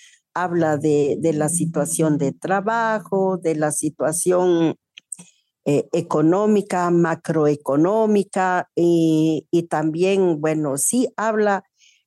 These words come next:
por ejemplo, un poquito de educación, un poquito de salud, pero ellos pensando no en, eh, en lograr también, eh, reencauzar,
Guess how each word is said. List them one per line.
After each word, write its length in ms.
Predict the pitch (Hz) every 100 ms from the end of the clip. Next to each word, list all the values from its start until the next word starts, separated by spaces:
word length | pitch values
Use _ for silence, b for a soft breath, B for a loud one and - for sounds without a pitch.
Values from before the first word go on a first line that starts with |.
| _
por 180 | - 156
ejemplo, 720 | 156 156 196 190 185 175 165 -
un 140 | 202
poquito 560 | 196 165 - 202 - 170
de 120 | 156
educación, 640 | 156 151 - 151 - 202 214
un 60 |
poquito 560 | 202 156 - 170 156 151
de 160 | 147
salud, 540 | 147 135 151 226 254 202
pero 380 | 180 160 156 -
ellos 440 | 226 277 294 285 -
pensando 840 | 202 175 170 160 - 220 269 311 440 554 _ b b b
no 520 | 151 170 190 233 254 -
en, 600 | 180 170 165 160 156 143 - _
eh, 480 | 156 147 131 107 - _ _ _ _ _ _ _ _ _ _ _ _ _ -
en 400 | 185 170 165 151
lograr 680 | 151 147 160 196 233 262 240 -
también, 920 | 165 160 170 208 226 226 220 202 - _ _ B B B -
eh, 480 | 156 151 147 143 -
reencauzar, 1300 | 165 190 190 180 180 175 156 143 147 - 277 285 202